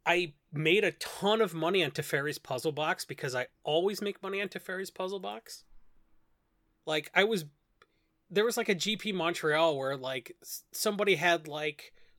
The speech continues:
a stack of probably forty of 'em in their, like,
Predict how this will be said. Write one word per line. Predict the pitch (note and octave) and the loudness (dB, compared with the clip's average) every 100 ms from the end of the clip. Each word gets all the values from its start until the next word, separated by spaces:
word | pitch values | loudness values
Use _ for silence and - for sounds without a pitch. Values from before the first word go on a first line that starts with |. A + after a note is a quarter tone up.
| - | -6
a | F3 | -2
stack | - - E3 C#3+ C#3+ D#3 | -2 0 2 2 0 -4
of | C3 A2+ - _ _ _ _ _ _ _ _ _ _ _ | -4 -8 -20 _ _ _ _ _ _ _ _ _ _ _
probably | - - F#3 - F3+ D#3 | -12 0 0 0 0 0
forty | - - D3 D3+ D3+ | -2 -4 0 2 2
of | D3+ | 0
'em | F3 F3 - | -2 -4 -6
in | D3 | -2
their, | C#3 C3 C3 | 0 0 -4
like, | B2 C3 B2 A#2+ - | -4 -2 -2 -4 -12